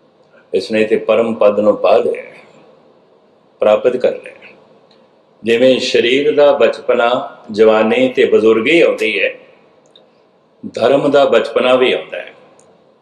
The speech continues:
ਭਗਤ ਕਬੀਰ ਕਹਿੰਦੇ ਨੇ, "ਮੈਂ ਬਥੇਰਿਆਂ ਕੋਲ ਧਰਮ ਦਾ ਬਚਪਨਾ ਦੇਖਦਾ।"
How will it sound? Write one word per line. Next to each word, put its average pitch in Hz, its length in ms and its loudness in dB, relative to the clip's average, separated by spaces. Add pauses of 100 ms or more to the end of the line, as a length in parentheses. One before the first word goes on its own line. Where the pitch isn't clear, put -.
(120)
ਭਗਤ 135 280 2
ਕਬੀਰ 127 440 0
ਕਹਿੰਦੇ 135 220 0
ਨੇ, 139 60 -4
"ਮੈਂ 127 160 0
ਬਥੇਰਿਆਂ 123 640 -2
ਕੋਲ 113 240 -2 (120)
ਧਰਮ 123 260 -2
ਦਾ 117 180 2
ਬਚਪਨਾ 127 540 -2
ਦੇਖਦਾ।" 92 420 -8